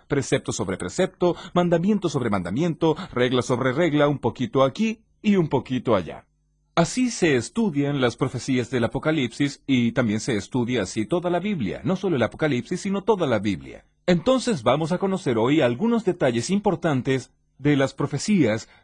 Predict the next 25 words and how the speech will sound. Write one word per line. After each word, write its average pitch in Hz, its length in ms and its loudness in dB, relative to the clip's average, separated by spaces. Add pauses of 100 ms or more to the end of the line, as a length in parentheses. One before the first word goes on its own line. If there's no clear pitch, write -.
(480)
para 190 240 2
saber 202 500 0
cómo 214 280 4
debemos 165 520 -2
entenderlas 175 760 2
según 208 500 -2
la 185 120 6
voluntad 151 520 2
de 165 180 -4
Dios. 98 440 -10 (240)
Entonces 135 560 0
vamos, 113 560 -2
vamos 196 260 0
a 220 60 -2
conversar 180 400 2
sobre 113 440 -2
eso, 87 240 -8
¿está - 220 -6
bien? 160 260 -2 (160)
Me 170 60 -2
acompaña 202 380 2
aquí, 147 340 -6 (120)
me 156 120 4
acompaña 123 400 -2
aquí 208 340 -6